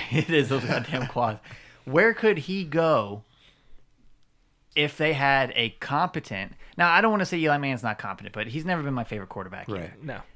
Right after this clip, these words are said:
Speaker 1: Where could they go? Where, that whole team with just two stars, if they had a quarterback that was competent enough to utilize his weapons?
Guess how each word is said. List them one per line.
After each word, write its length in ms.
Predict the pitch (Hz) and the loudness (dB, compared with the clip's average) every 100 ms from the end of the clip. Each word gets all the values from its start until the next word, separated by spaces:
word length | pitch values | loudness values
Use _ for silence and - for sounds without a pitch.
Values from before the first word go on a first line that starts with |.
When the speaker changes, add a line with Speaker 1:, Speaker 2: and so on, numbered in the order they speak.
| - - | -20 0
Speaker 1:
Where 240 | 143 208 | 4 4
could 260 | - 196 139 | 4 0 4
they 200 | 156 151 | 2 2
go? 300 | 143 151 131 | 2 4 2
Where, 240 | 135 - - - - | 0 -4 -14 -20 2
that 200 | 123 127 | 4 6
whole 200 | 151 127 | 2 0
team 460 | - 170 180 120 - | 0 0 0 -2 -2
with 180 | 113 107 | -4 0
just 280 | 170 131 - | 2 2 -2
two 200 | 175 135 | -2 -2
stars, 600 | - 139 170 104 107 - - - _ _ - - | 2 6 6 4 0 -8 -20 -20 _ _ -20 2
if 320 | 156 180 - 139 | 4 4 0 0
they 180 | 143 | 0
had 340 | 139 147 151 147 - | 2 2 2 0 0
a 460 | 123 123 123 120 - - - _ - - | 0 2 -2 -4 -10 -20 -20 _ -20 -18
quarterback 640 | - 190 180 147 131 - | -4 0 4 6 6 4
that 160 | 123 123 | 0 2
was 160 | 117 | -2
competent 500 | - 147 151 139 135 | 0 0 0 -2 -2
enough 380 | 123 117 113 - _ _ - | 0 0 -2 -6 _ _ -8
to 100 | 117 | -4
utilize 840 | 113 143 131 117 110 107 104 - - - _ | 0 0 4 4 4 0 -10 -16 -20 -20 _
his 220 | 104 98 | -12 -4
weapons? 460 | 101 - - - | -4 -4 -16 -20